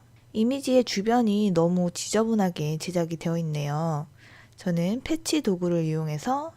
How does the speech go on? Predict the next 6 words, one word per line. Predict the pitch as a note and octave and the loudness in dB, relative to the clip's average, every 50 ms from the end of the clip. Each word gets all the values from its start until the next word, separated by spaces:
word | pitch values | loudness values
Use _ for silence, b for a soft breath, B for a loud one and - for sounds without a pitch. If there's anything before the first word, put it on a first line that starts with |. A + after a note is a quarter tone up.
| _ - | _ -10
이 | G3+ G3 G3+ | -8 -8 -8
부분을 | G3 - F#3 F#3 G#3 G#3+ G3+ E3+ D#3+ D#3+ F3+ A3 C4 D#4 D#4+ - | -6 -6 -6 -4 -2 0 0 0 0 0 -2 -2 -4 -6 -6 -6
깔끔하게 | - C#4+ D4 D4 - D#4+ D#4 D#4 C4 G#3+ F#3+ - D#3+ F3 G3+ | -4 -4 -4 -4 -6 -8 -4 -2 -2 -2 -2 -2 -4 -4 -4
보정해 | - - F#3 F3 F#3+ F#3 F#3 F#3 G3 G#3 | -2 -2 -2 0 0 0 0 0 -2 -2
보도록 | - G#3 G3 F#3+ F3 F3+ G3 - B3 | -4 -4 -4 -2 -2 -4 -2 -2 -4
하겠습니다. | B3 A#3+ B3 B3 - - D#3+ D3+ D3 D3 D#3 D#3 E3 - | -2 -2 -4 -6 -4 -6 -4 -4 -4 -4 -4 -6 -6 -8